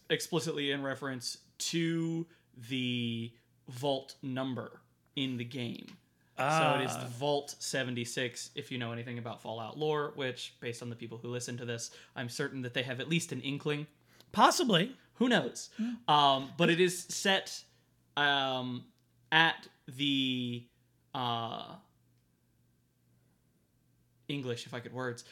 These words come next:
Speaker 1: um, set approximately, uh, thirty years after the atomic war that destroys basically the entire world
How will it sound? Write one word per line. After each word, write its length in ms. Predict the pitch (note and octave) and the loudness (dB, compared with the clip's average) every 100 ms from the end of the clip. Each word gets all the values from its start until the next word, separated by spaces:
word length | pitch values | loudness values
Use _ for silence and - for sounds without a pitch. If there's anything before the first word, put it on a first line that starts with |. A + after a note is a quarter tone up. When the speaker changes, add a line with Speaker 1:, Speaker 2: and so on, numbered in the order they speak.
| - _ | -20 _
Speaker 1:
um, 360 | D3 C#3 C3+ C3 | 4 4 4 -2
set 280 | - F3 E3+ | 4 4 4
approximately, 920 | D#3+ F#3 F3 F3+ E3+ D#3+ D#3 D#3 D#3 - _ _ _ - | 0 2 2 2 2 2 0 0 -4 -10 _ _ _ -6
uh, 320 | B2 A#2 A#2 | -2 -2 -4
thirty 340 | - F#3 F#3+ | 0 2 2
years 560 | E3+ D#3+ D#3 D3+ - - _ _ | 2 0 0 -2 -6 -12 _ _
after 680 | D3+ G3+ F3+ E3+ D#3+ D#3+ E3 _ _ C3+ | 4 4 2 4 6 4 -2 _ _ -6
the 520 | C3+ C3+ C3 B2+ B2 - | 0 2 2 -2 -4 -8
atomic 380 | - D#3+ D3+ C#3 | -4 -2 -2 -2
war 400 | C#3 C#3+ C#3+ C#3+ | -2 0 0 -2
that 340 | C3+ B2+ B2 C3 | -2 -2 -4 -8
destroys 640 | B2+ - D#3 D3+ D3 - - _ | -6 0 4 4 4 -2 -12 _
basically 400 | - A#3+ G#3 F#3 | 4 6 4 2
the 160 | E3+ D3 | 0 0
entire 360 | C3+ C#3 C3+ B2+ | -2 0 -2 2
world 420 | D#3 D#3 D#3 | 4 6 4